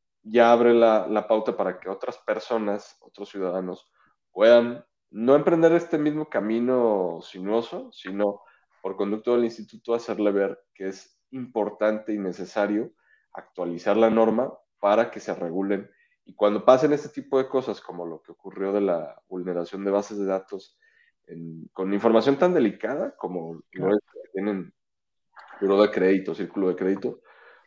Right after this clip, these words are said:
Speaker 1: pues que puedan acceder a mecanismos previstos en esta ley y en los reglamentos para saber, oye, ¿se vulneró mi información o no? ¿Puedo estar en riesgo o no?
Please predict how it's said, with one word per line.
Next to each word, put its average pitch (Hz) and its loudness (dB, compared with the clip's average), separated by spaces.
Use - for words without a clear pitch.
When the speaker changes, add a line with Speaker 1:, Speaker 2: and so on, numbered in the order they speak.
Speaker 1:
pues 131 4
que 110 4
puedan 110 4
acceder 95 -2
a 107 4
mecanismos 104 -2
previstos 82 -16
en 90 -12
esta 101 -6
ley 101 0
y - 0
en 95 -4
los 90 -4
reglamentos 98 -4
para 107 2
saber, 104 4
oye, 113 4
¿se 104 -8
vulneró 104 0
mi 147 2
información 113 0
o 110 0
no? 147 0
¿Puedo 107 -6
estar 107 -2
en 104 -6
riesgo 95 -4
o - -6
no? 143 -2